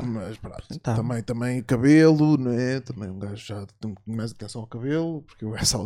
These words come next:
Speaker 1: nessa idade também ainda tinha o cabelo grande.
Speaker 2: Aquele cabelo lá, foda-se.
Speaker 1: Yeah. Foi aos vinte e três é que tive a primeira vez o cabelo curto.
Speaker 2: Olha, uma coisa gira é que, hum, eu sempre quis ter cabelo lá, foda-se, não é? Porque
Speaker 1: Ah,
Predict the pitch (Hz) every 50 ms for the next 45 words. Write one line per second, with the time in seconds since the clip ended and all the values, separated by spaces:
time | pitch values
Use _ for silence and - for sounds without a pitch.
0 | 110 107 113 123 120 117 123 120 120 - - 123 127 139 143 - - 165 175 180
1 | 180 185 185 196 190 190 190 - 190 214 214 202 160 127 147 - - - _ _
2 | - - - - - _ _ _ _ _ _ _ _ - - - - - - -
3 | - - - 127 120 113 113 - 120 123 117 104 - - - 151 143 131 143 139
4 | - - - - - 85 76 - - - - - 113 117 117 120 120 131 147 120
5 | 131 123 - 147 151 160 170 160 165 165 160 - 170 165 160 - 160 156 156 156
6 | 156 151 156 160 156 160 - 151 139 156 180 - - 151 - - _ _ _ _
7 | _ _ _ _ - _ 147 127 127 139 170 - - 175 165 165 143 120 120 117
8 | 110 113 117 - - - 135 131 - - - - 135 135 135 135 135 135 131 -
9 | - - - - - - - _ _ _ - - - _ _ _ _ _ - -
10 | - - 139 131 - 135 - - 127 - 131 131 131 135 135 - 110 101 - -
11 | - 143 143 - _ _ _ _ _ _ _ _ _ - - -